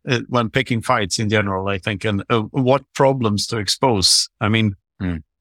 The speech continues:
Speaker 1: instead of s-, arguing about some, uh, some, uh, problem or alleged problem in Bitcoin and the code and stuff, like,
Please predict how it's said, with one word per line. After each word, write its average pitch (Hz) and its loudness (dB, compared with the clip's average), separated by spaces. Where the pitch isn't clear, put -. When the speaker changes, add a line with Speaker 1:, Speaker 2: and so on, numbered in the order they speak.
Speaker 1:
instead 135 2
of 110 0
s-, - -8
arguing 127 4
about 113 2
some, 110 2
uh, 110 0
some, 113 4
uh, 110 2
problem 107 4
or 110 2
alleged 113 2
problem 110 2
in 110 2
Bitcoin 110 2
and 107 2
the 107 2
code 104 2
and 98 2
stuff, 104 0
like, 110 -2